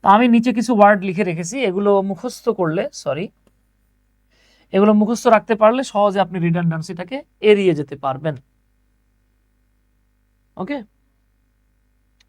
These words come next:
তো আসেন আমরা একটু এই শব্দগুচ্ছগুলো দেখে নেই। যেমন একটা শব্দ হচ্ছে সেম। সেম থাকলে আপনি আর সেখানে সিমিলার লিখতে পারবেন না, কারণ সেম মানেও যা, সিমিলার মানেও তা, লাইক মানেও তা, আইডেন্টিক্যাল মানেও তা।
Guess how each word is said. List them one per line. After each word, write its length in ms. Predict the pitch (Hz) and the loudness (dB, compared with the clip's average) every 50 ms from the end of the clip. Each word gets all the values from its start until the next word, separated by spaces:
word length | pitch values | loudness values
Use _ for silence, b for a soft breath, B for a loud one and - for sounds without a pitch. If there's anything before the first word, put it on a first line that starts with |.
| _ _ | _ _
তো 80 | 202 196 | 4 4
আসেন 240 | 175 - - 240 | 4 4 4 2
আমরা 220 | 220 208 202 208 202 | 4 4 4 4 2
একটু 160 | 202 - 208 | 2 0 -2
এই 60 | 202 | -2
শব্দগুচ্ছগুলো 720 | 196 - 190 165 160 175 165 175 165 - 185 165 170 180 | 0 0 -2 -2 -2 -2 -4 -4 -6 -6 -8 -6 -6 -6
দেখে 260 | 160 156 143 - 180 | -6 -8 -10 -10 -10
নেই। 180 | 170 208 240 - | -8 -8 -8 -2
যেমন 320 | 196 214 214 190 180 208 214 - _ _ _ _ _ _ _ _ _ _ | 0 2 2 2 0 -4 -6 -10 _ _ _ _ _ _ _ _ _ _
একটা 180 | 185 - 214 202 | -4 -2 -2 0
শব্দ 260 | - 220 208 190 214 | 2 0 0 0 0
হচ্ছে 180 | 214 208 233 | -2 -2 -6
সেম। 460 | 202 - - 202 185 175 160 139 117 101 - _ | -8 0 2 2 2 2 0 -2 -6 -12 -16 _
সেম 420 | - - - 220 240 254 269 262 | -10 -2 0 2 2 2 0 -2
থাকলে 360 | 196 - 233 233 233 254 254 | -2 -4 -4 -2 2 4 4
আপনি 320 | 233 202 - - 196 208 202 | 4 4 2 0 0 2 2
আর 80 | 190 | 2
সেখানে 320 | 170 - 190 165 190 185 180 | 0 -2 -6 -6 -6 -6 -6
সিমিলার 380 | - - 208 202 190 185 170 | -6 -4 -2 0 2 2 0
লিখতে 240 | 156 147 - - 165 | 0 -4 -6 -8 -6
পারবেন 280 | 151 147 139 139 143 135 | -6 -6 -6 -6 -12 -16
না, 180 | 131 139 - _ _ _ _ _ _ _ _ _ _ _ _ | -16 -20 -20 _ _ _ _ _ _ _ _ _ _ _ _
কারণ 200 | 190 190 196 190 | 2 2 2 0
সেম 300 | - - 233 226 226 220 | 0 0 2 2 4 4
মানেও 260 | 220 226 233 240 233 | 2 4 4 2 4
যা, 240 | 180 202 214 233 233 | 4 6 6 6 4
সিমিলার 400 | 226 - 214 190 208 208 208 190 | 2 -2 -2 0 2 4 4 4
মানেও 240 | 202 202 202 208 208 | 2 2 0 0 0
তা, 180 | - 214 214 | 2 2 2
লাইক 260 | 214 190 180 185 175 _ 196 | 4 4 2 2 0 _ -4
মানেও 200 | 202 202 208 202 | 0 0 0 2
তা, 220 | - 226 254 269 - _ _ _ _ _ _ _ _ _ - | 4 2 2 2 0 _ _ _ _ _ _ _ _ _ 2
আইডেন্টিক্যাল 720 | - 196 208 196 214 208 196 - - 214 208 220 202 202 | 4 4 6 4 4 2 0 -2 -4 -2 2 2 2 4
মানেও 260 | 196 196 196 214 220 | 2 2 0 0 -2
তা। 360 | 214 - - 139 131 - - | -2 -4 -4 -4 -4 -4 -8